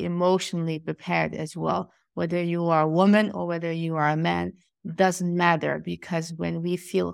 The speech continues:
cornered, how do we show up under stress? How do we show up under adversity? One of the things I wrote in the blog for Uber, the Sullivan, is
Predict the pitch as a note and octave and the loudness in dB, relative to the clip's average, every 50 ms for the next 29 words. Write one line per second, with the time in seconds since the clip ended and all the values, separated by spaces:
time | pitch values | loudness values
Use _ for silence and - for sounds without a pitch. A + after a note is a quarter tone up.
0 | - _ - - _ - A3 G#3+ G#3+ F#3+ F3 E3+ F#3+ G3+ G3+ - - _ _ _ | -8 _ -20 -14 _ 4 6 6 6 6 6 4 2 0 -2 -6 -12 _ _ _
1 | _ _ _ _ _ _ _ - - - F3+ F#3 F#3 F#3 F#3 F#3 F3 F3 F3 E3+ | _ _ _ _ _ _ _ -20 -10 0 4 6 6 6 6 4 2 0 0 0
2 | E3+ E3+ E3 E3 - - F3 E3+ E3 E3 D#3+ - D#3+ D#3 - - _ - - _ | 0 -2 -4 -4 -6 -4 -4 -2 -2 -2 -2 0 0 0 0 -2 _ -20 -20 _
3 | _ _ _ _ E3+ E3+ E3 D#3 D#3 D#3 - - - - G#2+ B2 - - - - | _ _ _ _ -2 -2 0 -2 -2 -6 -8 -8 -8 -8 -6 -6 -8 -10 -14 -14
4 | _ E3+ F3 F3 F3+ F3+ F3 E3+ E3+ E3+ E3+ - - E3+ D#3+ - E3+ E3+ E3 - | _ -2 0 2 2 0 0 -2 -4 -4 -4 -4 -4 -4 -2 -2 -4 -4 -6 -6
5 | - E3 E3 E3+ E3 E3+ E3 D#3 E3 E3+ E3 - - - - G3 G3+ _ _ _ | -6 -6 -4 -4 -4 -4 -4 -4 -4 -6 -6 -8 -10 -10 -12 -12 -12 _ _ _
6 | _ _ _ _ F3 E3+ F#3 G3+ G#3+ A3+ G#3 G3 F3 - - F3+ E3+ E3+ E3+ E3 | _ _ _ _ -2 4 4 6 6 4 2 0 -4 -4 -4 -2 -2 0 0 0
7 | E3 E3+ F3+ F3+ F3 - F3 E3+ E3 D#3+ E3 E3+ E3+ E3+ F3 - - - E3+ E3 | 2 2 2 2 2 0 -2 -4 -4 -4 0 2 2 2 2 0 -6 -12 -8 -8
8 | E3 D#3+ - - - G3+ G3+ G3 F3 E3+ E3 - - E3+ E3+ E3+ E3 E3 - - | -6 -6 -6 -4 -2 -2 0 2 2 2 0 0 -4 -6 -6 -6 -6 -6 -2 0
9 | G3+ G#3+ A3 G3 E3+ E3 E3 F3 F3 E3 - | 0 2 2 0 0 -2 -2 -2 -2 -4 -6